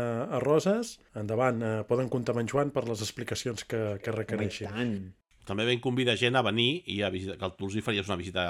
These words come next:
Speaker 3: al castell.
Speaker 2: I tant, home. Qui vulgui venir a Roses, que es posi en contacte amb nosaltres, que nosaltres els ensenyem la ciutat, encantadíssims.
Speaker 1: Bueno, vosaltres, eh? Jo tinc molta feina.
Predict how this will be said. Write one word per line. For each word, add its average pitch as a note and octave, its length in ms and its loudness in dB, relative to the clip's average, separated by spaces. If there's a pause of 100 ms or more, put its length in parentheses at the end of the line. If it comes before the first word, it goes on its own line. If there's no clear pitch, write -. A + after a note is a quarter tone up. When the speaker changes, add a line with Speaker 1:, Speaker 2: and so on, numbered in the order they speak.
Speaker 3:
al D#2+ 100 -6
castell. F2 300 -8 (260)
Speaker 2:
I F3 100 10 (140)
tant, B2+ 400 2
home. A2+ 160 0
Qui D#3 160 4
vulgui A3+ 240 12
venir E3 160 8
a C#3+ 80 6
Roses, A3+ 400 8
que E3 80 -2
es - 60 -4
posi D#3+ 180 4
en D#3 80 4
contacte B2+ 240 2
amb B2+ 80 4
nosaltres, F3 400 6
que C#3+ 80 0
nosaltres B2+ 300 2
els C3 100 2
ensenyem A#2+ 400 2
la A2 80 2
ciutat, A#2 480 0
encantadíssims. G#2 840 0 (500)
Speaker 1:
Bueno, G#2 220 -2 (120)
vosaltres, A2+ 540 2
eh? E3 140 4 (560)
Jo D3 100 8
tinc C#3 140 4
molta A#2 160 4
feina. F#2+ 320 -6